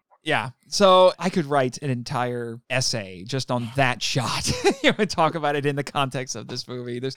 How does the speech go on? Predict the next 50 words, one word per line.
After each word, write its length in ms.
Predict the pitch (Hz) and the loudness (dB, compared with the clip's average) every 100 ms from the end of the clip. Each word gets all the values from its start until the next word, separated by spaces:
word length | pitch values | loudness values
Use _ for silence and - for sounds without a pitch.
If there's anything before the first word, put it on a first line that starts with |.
| - | 0
oh, 300 | 147 147 123 | 4 6 4
like 160 | 127 | 2
I 40 | 135 | -2
said, 160 | 135 | -4
there's 140 | 127 123 | -4 -4
so 240 | - 151 | 0 2
much 340 | 143 127 - - | 4 2 -2 -10
that 100 | 135 | -6
we 120 | 135 127 | -4 -4
could 140 | 120 | -4
go 220 | 120 107 | -4 -2
into, 360 | 113 117 110 110 | -4 -4 -4 -4
and 400 | 135 120 117 110 | -4 -2 -4 -4
I 100 | 151 | -2
can't 320 | 143 175 160 - | 0 2 0 0
say 300 | - 175 175 | 4 6 6
it 60 | |
enough, 340 | 160 151 143 156 | 6 6 4 4
listeners. 420 | 151 - 143 135 | 2 2 -2 -2
Go 640 | 131 160 156 160 165 160 | 0 6 8 8 6 2
watch 320 | 170 185 165 135 | 4 4 4 6
both 280 | 165 196 | 6 6
of 80 | 196 | 4
the 80 | 151 | 2
videos. 280 | 131 160 147 | 2 0 4
I'm 140 | 156 | 4
gonna 140 | 180 170 | 4 4
have 180 | 180 | 4
links 340 | 151 165 170 - | 4 2 2 0
to 120 | 156 | 0
'em 80 | 151 | 0
in 60 | 151 | -2
the 100 | 151 | -2
show 200 | 156 147 | 0 2
notes, 200 | 135 - | 2 2
but 180 | 143 | 0
go 380 | 123 151 165 165 | 6 8 8 4
and 240 | 156 135 127 | 2 0 2
watch 340 | 135 147 - | 2 0 -4
both 360 | 131 143 151 156 | 0 2 2 0
of 100 | 131 | -2
the 120 | 131 | 0
videos 400 | 135 143 143 131 | 2 4 2 2
that 120 | 127 | -2
we've 140 | 131 | -2
been 120 | 131 127 | -2 -2
discussing 540 | 123 - 131 139 131 | -2 0 0 0 -4
from 160 | 135 127 | -4 -2
these 220 | 131 123 | -2 -2
gentlemen, 440 | 127 127 127 127 | -2 0 0 -2